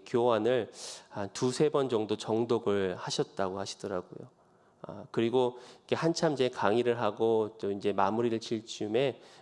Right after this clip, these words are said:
아, 우리 권사님께서 딱 한마디를, 한마디로 저의 강의를 요약해 주셔서 굉장히 분위기가 좋게 이렇게 끝난 그런 경험을 하게 되었습니다. 아, 정말 제가 준비한 교환을,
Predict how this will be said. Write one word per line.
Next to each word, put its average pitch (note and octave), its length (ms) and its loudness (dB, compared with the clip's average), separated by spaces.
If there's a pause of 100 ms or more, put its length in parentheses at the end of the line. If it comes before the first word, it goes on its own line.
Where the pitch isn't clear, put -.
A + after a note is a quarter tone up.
아, G2 120 -6
우리 G2 120 -6
권사님께서 G#2 1000 0
딱 - 120 -14 (160)
한마디를, C#3 640 0 (180)
한마디로 G3+ 540 2
저의 A#2 300 0
강의를 G#2+ 480 -2
요약해 A#2+ 400 0
주셔서 A2+ 640 -2 (260)
굉장히 A#2 460 0
분위기가 A2 440 -2
좋게 G2+ 600 -4 (260)
이렇게 G2+ 120 -6
끝난 A#2+ 420 0
그런 F#2+ 240 -4
경험을 G2 400 -4
하게 G2 140 -6
되었습니다. - 800 -10 (1040)
아, G2+ 280 -2
정말 D#3 240 4
제가 D3+ 460 2
준비한 D3+ 580 0
교환을, B2+ 760 2